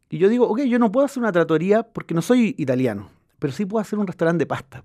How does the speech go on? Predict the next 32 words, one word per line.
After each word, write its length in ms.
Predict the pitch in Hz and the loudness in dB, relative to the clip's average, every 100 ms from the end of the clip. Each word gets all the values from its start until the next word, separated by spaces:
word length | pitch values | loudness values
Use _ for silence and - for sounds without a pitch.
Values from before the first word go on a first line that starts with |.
| - | -16
porque 240 | 127 - | -16 -10
como 300 | 143 135 120 | -6 -4 -4
buen 200 | 127 170 | -2 -2
chef 180 | 175 202 | 0 -2
soy 160 | - 185 | -2 -4
fanático 420 | - 127 147 156 | -2 -2 0 0
de 60 | 156 | 0
las 100 | - | -2
pastas, 380 | 165 151 170 - _ - | -6 -8 -12 -16 _ -2
he 120 | 135 | -2
aprendido, 380 | 123 123 131 131 | -2 -4 -4 0
llevo 180 | 131 | 2
veinticinco 560 | 123 117 117 147 135 131 | 2 -2 -4 -6 -2 0
años 100 | 131 | 0
en 60 | 135 | 0
esto, 240 | 135 147 - _ - | -4 -8 -10 _ -8
conozco, 540 | 113 135 - 123 151 _ _ - | -4 -4 -6 -10 -10 _ _ -10
no 100 | 135 | -6
soy 140 | 151 | -4
un 60 | 151 | -4
experto, 320 | - 156 165 | -4 -4 -2
pero 120 | 139 | -2
conozco 320 | 120 127 - 147 | -2 -4 0 -2
harto". 320 | 135 180 226 - - - - _ - | 0 -6 -8 -12 -20 -20 -20 _ -4
Eh, 520 | 135 123 120 113 - - | -2 0 -2 -4 -8 -4
y 100 | 156 | -4
acepté 340 | - 143 208 | -4 -2 0
el 60 | 208 | 0
desafío, 580 | 202 202 - 254 294 - | -2 -4 0 0 0 -4
armamos 460 | 147 147 156 190 196 | -6 0 2 2 2
una 160 | 175 | 0
propuesta, 600 | 170 165 202 - 220 285 | -2 -2 -4 -6 -8 -8